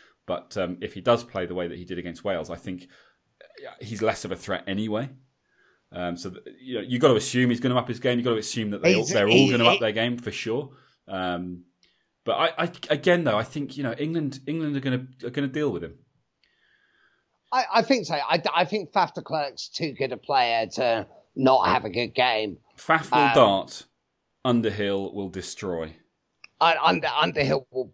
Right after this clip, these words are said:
Speaker 2: bury, not
Speaker 1: He'll, he'll,
Speaker 2: destroy.
Speaker 1: he'll pick
Speaker 2: I
Speaker 1: him up. He'll pick him up. He'll carry him twenty yards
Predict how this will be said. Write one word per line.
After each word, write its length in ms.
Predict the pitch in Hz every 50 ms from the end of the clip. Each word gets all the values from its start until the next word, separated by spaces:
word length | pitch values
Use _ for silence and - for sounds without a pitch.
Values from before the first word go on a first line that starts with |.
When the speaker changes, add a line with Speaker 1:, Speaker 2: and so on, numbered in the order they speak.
| _ -
Speaker 2:
bury, 540 | 160 143 123 98 92 87 85 82 - - _ _
not 180 | 113 117 135 151
Speaker 1:
He'll, 80 | 160 -
he'll, 100 | - 180 190
Speaker 2:
destroy. 180 | - - 123 113
Speaker 1:
he'll 160 | 190 - -
pick 160 | - 208 -
Speaker 2:
I 20 | -
Speaker 1:
him 140 | 208 190
up. 260 | 165 92 90 - - - _ _ _ _ _ _ _
He'll 100 | - 147
pick 200 | - - 185 190
him 80 | 175 143
up. 140 | 104 98 -
He'll 100 | 117 120
carry 340 | - - 165 156 151 147 139
him 100 | 131 127
twenty 300 | 127 - 143 135 127 117
yards 320 | 104 92 90 90 87 -